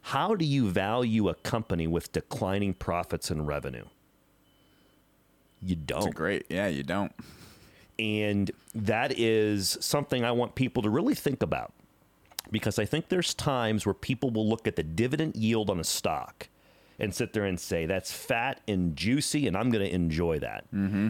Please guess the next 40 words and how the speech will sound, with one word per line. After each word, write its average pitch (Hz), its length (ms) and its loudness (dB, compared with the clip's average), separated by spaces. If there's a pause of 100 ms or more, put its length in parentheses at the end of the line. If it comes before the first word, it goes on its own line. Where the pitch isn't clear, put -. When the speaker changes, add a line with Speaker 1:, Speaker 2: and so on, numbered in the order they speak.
Speaker 1:
But 101 100 0
if 95 100 -2
that 175 240 0
company 156 480 2
is 104 120 0
more 120 500 2
in 95 200 2
the 95 80 2
very, 151 500 2
very 143 320 2
late 113 300 2
stages 101 460 0
of 90 120 0
maturity 101 560 0
or 90 140 2
in 87 80 2
the 82 60 0
declining 98 640 0
phase, 101 640 -2 (880)
the 98 260 0 (300)
biggest 143 380 0
risk - 260 0
you 214 120 2
have 190 400 2 (380)
is, 104 520 2 (480)
is 107 200 0
decay 147 640 0
in 98 120 2
the 90 60 2
price - 420 -2
of 120 60 0
the 101 80 0
shares, 135 640 0
so - 160 -6
the 71 120 -4
dividend 110 520 0
really 82 360 2
doesn't 107 240 2
matter 73 300 -2
anymore. 64 400 -8